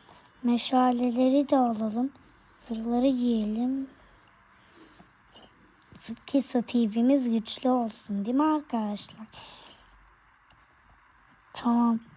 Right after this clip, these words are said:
bu ne? Bu Warden'ın, bu Warden'ın bayılmış hali değil mi vursam? Ne oluyor? Canlı di-, o bu ne? Bu nedir? Warden Soul'u.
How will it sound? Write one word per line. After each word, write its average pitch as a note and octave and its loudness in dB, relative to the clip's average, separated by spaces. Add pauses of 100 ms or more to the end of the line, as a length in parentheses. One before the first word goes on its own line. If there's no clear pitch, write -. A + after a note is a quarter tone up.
bu G#3 -2
ne? B3+ 2 (840)
Bu A3+ 4
Warden'ın, B3+ 6 (2750)
bu A3+ 2
Warden'ın A3+ 2
bayılmış A3 2
hali A3 -4
değil C#4 0
mi A3 -2
vursam? A3 -8 (480)
Ne G#3+ -2
oluyor? A3+ 6
Canlı A#3+ 4
di-, D4+ -4
o C#4+ 12
bu C#4+ 6
ne? E4 10 (880)
Bu B3 4
nedir? C#4+ 2 (1300)
Warden B3 -2
Soul'u. G#3 -6